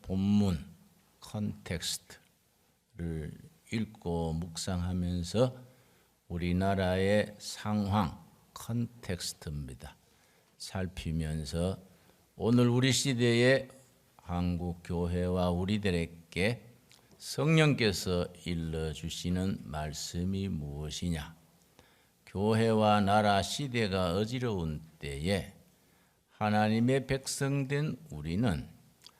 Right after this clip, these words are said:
하나님이 일러주시는 대안, 대안이 무엇인가?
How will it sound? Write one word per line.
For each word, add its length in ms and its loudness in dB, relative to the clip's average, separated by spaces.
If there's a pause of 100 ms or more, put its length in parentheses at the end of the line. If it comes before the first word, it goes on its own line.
(120)
하나님이 760 4
일러주시는 1500 0
대안, 640 -2 (1300)
대안이 640 0
무엇인가? 1000 -6